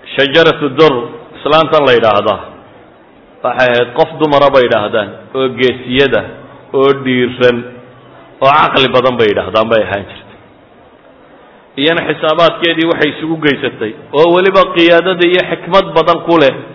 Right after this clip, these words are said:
oo waxaynu ka garan karnaaba fitradii uu ninkaasi maqnaa siday wax u sii maamushay. Waxaanay aragtay inay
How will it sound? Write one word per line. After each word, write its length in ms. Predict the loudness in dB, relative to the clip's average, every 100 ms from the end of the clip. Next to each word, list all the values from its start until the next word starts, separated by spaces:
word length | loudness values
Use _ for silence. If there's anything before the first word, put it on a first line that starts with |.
| -20 -20 -20 -20 -18
oo 180 | -6 -4
waxaynu 240 | -2 -4
ka 100 | -2
garan 260 | 0 2 0
karnaaba 380 | 0 0 0 0
fitradii 480 | -2 -6 0 0 2
uu 100 | 0
ninkaasi 380 | -2 0 0 0
maqnaa 300 | -2 0 0
siday 200 | 0 0 0
wax 100 | -2
u 80 |
sii 160 | -4 -2
maamushay. 520 | 0 0 -2 -4 -6 -8 -20 -20 -20 -20 -20 -20 -20 -20 -20 -20 -20 -20 -20 -20 -20 -20 -20 -20 -20 -20 -20 -20 _ _ -20 -6
Waxaanay 440 | -4 0 0 2 2
aragtay 460 | 2 2 0 0
inay 280 | 0 -2 -2